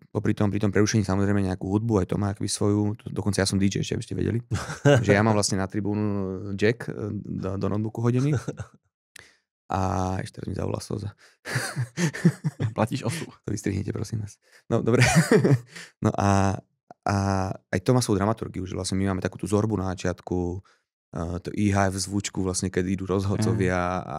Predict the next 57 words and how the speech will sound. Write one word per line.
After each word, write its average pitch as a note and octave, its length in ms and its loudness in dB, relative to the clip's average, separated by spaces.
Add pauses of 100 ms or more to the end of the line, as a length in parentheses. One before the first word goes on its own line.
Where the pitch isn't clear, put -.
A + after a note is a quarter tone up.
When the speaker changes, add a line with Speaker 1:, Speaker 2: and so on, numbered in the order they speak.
Speaker 1:
a - 280 -20
keď F#2 220 0
je F2+ 60 -2
prvé G2 220 2
buly G2 520 0
v D#2+ 80 -8
útočnej G2+ 320 0
tretine, G2 240 -2
tak F#2+ 140 -2
máme F2+ 180 -2
Bill F#2+ 160 0
Rakiu, F#2+ 400 2
keď F2+ 140 -4
je F#2+ 40 -8
v F#2 60 -6
obranej F#2+ 240 0
tretine, F#2+ 320 -2
tak - 80 -6
máme - 160 -4
trošku - 240 -6
inú G#2+ 160 0
hudbu, G2+ 240 -2
že F#2+ 140 0 (340)
akože G#2+ 240 0
strašne A#2+ 320 2
sa G#2+ 80 4
vieš G#2 160 4
hrať G#2+ 160 4
aj F#2 60 2
s - 80 -8
touto G#2 180 2
dramaturgiou F#2+ 640 0
okolo, F#2+ 160 -2
okolo F#2+ 220 -4
toho F2+ 160 -4 (100)
hokeja, - 240 -6
čiže F#2 240 -6 (320)
nemôžeš F#2+ 220 4
Speaker 3:
A - 20 -2
ty C3 80 6
Speaker 1:
to C3 60 2
Speaker 3:
tam C#3+ 100 6
Speaker 1:
proste C3+ 80 4
Speaker 3:
nechodíš G#2+ 320 4
a G#2+ 60 -4
ne, G#2+ 180 4
ne, G#2 220 2 (500)
nehladíš G#2+ 480 2
po - 80 0
ramenou G2+ 380 4
partnery, G2+ 500 2
ale G#2 180 0
prostě G2+ 260 -4
pouštíš G2+ 320 0
hudbu G2 200 0
ještě, - 180 -6
aha. F#2 220 -6